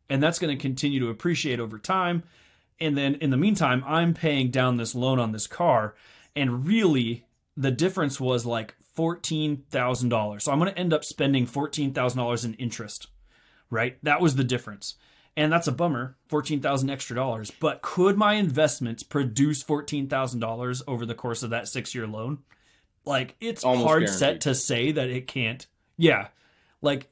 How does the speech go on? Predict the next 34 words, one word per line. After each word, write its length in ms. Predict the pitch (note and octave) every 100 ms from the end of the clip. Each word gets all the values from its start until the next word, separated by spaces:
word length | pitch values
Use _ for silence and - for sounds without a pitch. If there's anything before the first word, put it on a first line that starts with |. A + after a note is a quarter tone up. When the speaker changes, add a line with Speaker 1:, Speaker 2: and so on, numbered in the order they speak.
| -
Speaker 1:
all 300 | F3 G3 G3+
I 80 | F3+
need 180 | E3
is 80 | D3
the 120 | C3+
economy 400 | C3 - C3+ C#3 C3
to 60 |
bounce 260 | A#2 A#2+ -
back. 380 | F3+ D#3+ D3+ -
Experts 420 | C#3+ - D3+ C3
are 80 | C3
now 160 | B2 B2
saying 360 | - B2 A#2+
they 120 | A#2
expect 420 | A#2+ - - A#2+ A#2+
at 120 | A#2
least 220 | C3+ C3
a 60 | A2+
twenty 240 | B2+ A#2
percent 400 | - G#2+ A#2 G#2
bounce 280 | A2 B2+ B2+
back 340 | D#3 C#3 C#3 -
coming 300 | C3+ B2 B2
up 140 | A#2+
at 80 | B2
the 80 | A#2
end 80 | A#2
of 80 |
twenty 200 | - A2+
twenty-three. 640 | G#2+ A2+ G#2+ C#3+ F3 E3+ - _ _ _ -
I 120 | E3
just 180 | F#3 E3+
need 180 | E3+ C#3
that. 260 | C3 D3